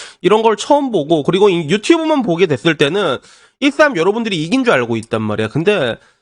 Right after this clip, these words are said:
실제로 이걸 조금 더 넓게 보면 오히려 아직까진 불리합니다.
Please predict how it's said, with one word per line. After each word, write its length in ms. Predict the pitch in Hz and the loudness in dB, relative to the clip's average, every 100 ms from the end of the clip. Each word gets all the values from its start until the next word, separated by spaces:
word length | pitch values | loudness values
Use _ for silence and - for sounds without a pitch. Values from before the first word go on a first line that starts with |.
| _ - | _ 0
실제로 360 | 330 311 277 | 2 2 0
이걸 220 | 185 208 | 2 0
조금 240 | 208 294 269 | 0 -4 -2
더 60 | |
넓게 340 | 220 127 131 226 | -2 -2 0 0
보면 520 | 160 143 190 156 117 | 2 -2 0 -2 -2
오히려 340 | 139 202 220 139 | -2 0 0 2
아직까진 540 | 117 151 226 202 185 | 0 0 -2 -2 -8
불리합니다. 880 | - 123 175 160 104 104 101 113 | -6 -4 -2 -4 -6 -6 -6 -6